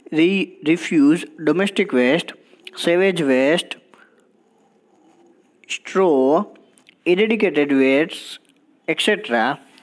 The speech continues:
is decomposed in pits known as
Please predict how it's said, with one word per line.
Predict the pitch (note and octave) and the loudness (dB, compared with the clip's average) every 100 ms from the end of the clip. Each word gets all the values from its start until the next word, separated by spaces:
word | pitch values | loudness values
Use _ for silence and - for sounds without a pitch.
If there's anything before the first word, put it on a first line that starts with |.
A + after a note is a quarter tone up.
| - | -8
is | F3+ G3+ E3 C#3 D#3 - - E3 | 0 2 4 4 2 -2 -12 -4
decomposed | A3 A3+ F#3 C#3+ C3 C#3 - | -4 -2 -2 0 2 2 -2
in | - D#3 D#3 | -6 -6 -2
pits | F#3+ E3+ - - | 0 0 -2 -4
known | D#3+ F#3 D3+ | 0 0 2
as | C#3+ G3+ G#3 | 2 0 -2